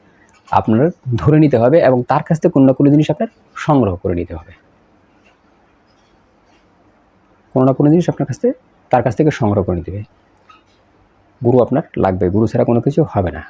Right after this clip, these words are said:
কারণ দীক্ষা তো আপনি একা একা নিতে পারবেন না, দীক্ষা তো আপনি একা একা নিতে পারবেন না, দীক্ষা তো আপনার নিতেই হবে, দীক্ষা আপনার নিতেই হবে।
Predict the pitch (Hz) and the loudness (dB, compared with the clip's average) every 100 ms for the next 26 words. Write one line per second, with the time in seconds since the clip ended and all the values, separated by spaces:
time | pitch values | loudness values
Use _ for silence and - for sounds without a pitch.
0 | _ 127 135 175 220 _ _ _ _ _ | _ -2 0 -2 -6 _ _ _ _ _
1 | _ 123 180 180 226 226 226 208 196 175 | _ 0 0 0 -2 0 0 2 2 2
2 | 127 92 85 - - - 95 _ _ _ | 2 0 -2 -4 -10 -14 -18 _ _ _
3 | _ _ _ _ _ _ _ _ _ _ | _ _ _ _ _ _ _ _ _ _
4 | _ _ _ _ _ _ _ _ _ _ | _ _ _ _ _ _ _ _ _ _
5 | _ _ _ _ _ _ _ _ - 101 | _ _ _ _ _ _ _ _ -4 -2
6 | 110 - 156 170 160 202 - - 147 170 | 0 0 0 0 0 -2 -4 -4 0 2
7 | 175 175 156 98 95 95 - _ - 110 | 2 2 2 -2 -4 -12 -20 _ -6 -4
8 | - 160 165 156 147 196 196 113 90 - | 0 0 0 2 2 4 2 2 -4 -14
9 | _ _ _ _ _ _ _ _ _ _ | _ _ _ _ _ _ _ _ _ _
10 | _ _ _ _ _ 131 104 123 - 170 | _ _ _ _ _ -6 -2 -2 0 0
11 | 180 113 - 113 117 - - 143 90 | 2 0 0 0 2 2 2 2 2